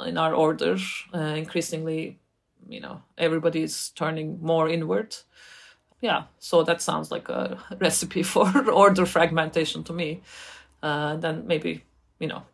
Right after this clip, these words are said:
I'm, I'm, I don't wanna sound like I'm necessarily wishing for this, but it is possible that, you know,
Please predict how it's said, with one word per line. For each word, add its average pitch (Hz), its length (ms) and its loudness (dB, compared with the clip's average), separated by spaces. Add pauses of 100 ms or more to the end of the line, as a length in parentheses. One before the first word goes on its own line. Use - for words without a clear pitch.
(160)
I'm, - 180 -4
I'm, 185 440 2 (140)
I - 120 2
don't 190 100 2
wanna 160 140 4
sound 147 260 0
like - 160 -8
I'm - 380 -6
necessarily 151 480 4
wishing 190 280 8
for - 140 -8
this, - 200 -4
but - 280 4 (600)
it - 260 -2
is 294 120 2
possible 165 560 6
that, - 500 0
you - 100 -2
know, - 200 -6